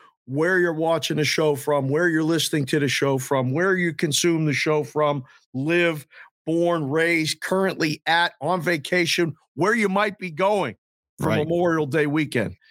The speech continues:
Speaker 1: Wherever it is, just put it in there. Three digits, please. Fire 'em down. I need to see the chat flow.
Speaker 2: Let's go. So, yeah, so we got, I know SoCal D J's coming. I know Mikey Awesome's coming. We know that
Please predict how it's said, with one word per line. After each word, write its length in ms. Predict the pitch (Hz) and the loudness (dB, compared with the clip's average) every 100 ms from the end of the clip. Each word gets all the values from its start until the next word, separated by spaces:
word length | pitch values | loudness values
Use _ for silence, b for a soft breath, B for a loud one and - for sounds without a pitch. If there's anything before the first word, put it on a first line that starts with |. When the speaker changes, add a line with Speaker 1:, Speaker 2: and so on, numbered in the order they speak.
| b b _ _ | b b _ _
Speaker 1:
Wherever 640 | 113 143 180 196 208 208 - | -6 -2 0 0 0 -2 -2
it 140 | 165 | -2
is, 400 | 170 175 170 - | 0 2 0 -2
just 240 | - 143 - | -2 -4 -2
put 140 | 185 | 0
it 100 | 175 | 0
in 160 | 175 160 | 0 0
there. 300 | 156 147 131 B _ | 0 0 -2 B _
Three 300 | - 180 208 | -6 0 0
digits, 480 | 160 175 151 160 - | 2 0 0 0 -2
please. 560 | - 160 156 147 135 - b b b _ | -2 0 2 2 0 -4 b b b _
Fire 440 | - 160 160 151 143 | -4 0 0 0 -2
'em 80 | |
down. 260 | 135 151 143 | 0 0 0
I 40 | |
need 180 | 139 147 | 0 0
to 80 | 135 | 2
see 180 | - 135 | 2 0
the 80 | 113 | 0
chat 320 | - 123 107 | 0 0 0
flow. 340 | 131 110 - _ _ _ | -2 -2 -2 _ _ _
Speaker 2:
Let's 220 | 104 98 | -2 0
go. 220 | - 69 - B B B B B B | 0 -2 -2 B B B B B B
So, 560 | - 175 156 143 131 - _ - - _ 143 | -2 0 2 0 -4 -10 _ -20 -20 _ -2
yeah, 180 | 131 | 0
so 140 | 101 147 | 2 0
we 140 | 135 | 0
got, 180 | 135 139 | 0 0
I 80 | 139 | 0
know 240 | 156 175 | 0 0
SoCal 420 | 160 180 185 202 151 | 0 -2 0 0 2
D 100 | 139 | 0
J's 220 | 151 135 | 0 0
coming. 400 | 156 147 139 131 | 0 2 0 0
I 60 | 117 | 0
know 140 | 123 | 2
Mikey 320 | 127 127 131 127 | 2 0 0 0
Awesome's 380 | 113 120 107 | 2 2 2
coming. 440 | - 117 110 104 - _ 107 | 2 2 2 0 -2 _ -2
We 120 | 113 | 2
know 160 | 113 | 2
that 260 | 110 107 - | 2 0 -2